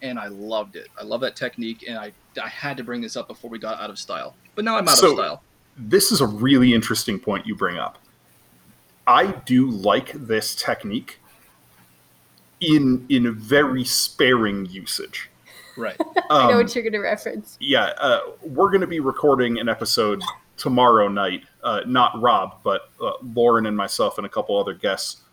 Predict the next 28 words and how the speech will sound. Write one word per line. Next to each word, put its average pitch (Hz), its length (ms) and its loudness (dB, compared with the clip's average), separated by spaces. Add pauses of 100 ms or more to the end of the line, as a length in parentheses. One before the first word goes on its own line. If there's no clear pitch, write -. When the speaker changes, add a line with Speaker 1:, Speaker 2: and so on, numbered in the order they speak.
(140)
Speaker 2:
on 104 320 0 (200)
Rogue 135 260 2
Squadron, - 600 -4 (180)
the 120 100 -4
first - 380 -4
X-Wing 92 420 -6
book. - 240 -10 (680)
And 113 460 0 (680)
Michael 131 400 0
A. 117 60 -4
Stackpole 123 680 -2
uses 110 540 -6
this, - 600 -6 (260)
uh, 95 260 0 (100)
this 113 280 -4
technique 107 480 -6 (720)
all 156 880 4 (140)
the 107 220 -2 (100)
time, 131 760 0 (680)
and 135 160 4
it 127 60 4
Speaker 1:
Good 127 160 -2
one. 117 100 -2
Speaker 2:
drives 139 360 2
me 135 140 -2
up - 180 -4
the 101 60 -4
wall. 113 540 0